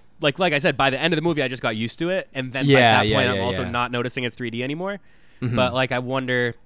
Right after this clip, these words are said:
Speaker 1: how
Speaker 2: Three
Speaker 1: much
Speaker 2: hours,
Speaker 1: more
Speaker 2: so, you
Speaker 1: immersed
Speaker 2: know.
Speaker 1: I was than if it was two D the whole time.
Speaker 2: Yeah. I, I,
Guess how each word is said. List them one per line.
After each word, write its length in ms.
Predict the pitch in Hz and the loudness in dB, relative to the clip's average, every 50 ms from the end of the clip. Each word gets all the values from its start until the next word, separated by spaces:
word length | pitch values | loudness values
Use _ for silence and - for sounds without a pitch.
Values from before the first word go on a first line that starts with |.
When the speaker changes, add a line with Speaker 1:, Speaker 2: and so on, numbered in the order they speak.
| - - - | -20 -20 -14
Speaker 1:
how 160 | 117 113 - | -6 -2 0
Speaker 2:
Three 80 | - 117 | 2 2
Speaker 1:
much 80 | 104 95 | 2 2
Speaker 2:
hours, 180 | 90 92 92 98 | 2 0 -2 -2
Speaker 1:
more 100 | 107 110 | -2 -2
Speaker 2:
so, 60 | 110 | -4
you 60 | 95 | -2
Speaker 1:
immersed 360 | - 110 107 107 98 87 87 92 | -2 -2 -2 -2 -4 -4 -4 -4
Speaker 2:
know. 60 | 107 | -4
Speaker 1:
I 60 | 107 | -2
was 500 | 107 107 107 104 104 101 101 101 98 98 98 | -2 -2 -2 -2 -2 -4 -6 -8 -10 -12 -10
than 520 | 98 107 101 98 95 95 92 90 90 90 - - - | -6 -6 -6 -4 -6 -8 -8 -10 -12 -16 -18 -16 -12
if 200 | - 117 - - | -10 -10 -10 -10
it 100 | 110 92 | -12 -10
was 320 | 104 107 104 101 98 - | -6 -6 -4 -6 -6 -8
two 180 | - - 104 95 | -10 -12 -10 -8
D 140 | 92 92 92 | -8 -8 -10
the 100 | 90 90 | -10 -10
whole 160 | 92 95 92 | -10 -10 -12
time. 280 | - - 95 95 98 - | -12 -12 -14 -14 -12 -8
Speaker 2:
Yeah. 260 | - 104 92 80 - - - - - - - - - | -4 -4 -4 -4 -4 -8 -14 -20 -20 -20 -6 0 2
I, 100 | - - | 4 4
I, 240 | - 233 262 214 | 6 4 4 2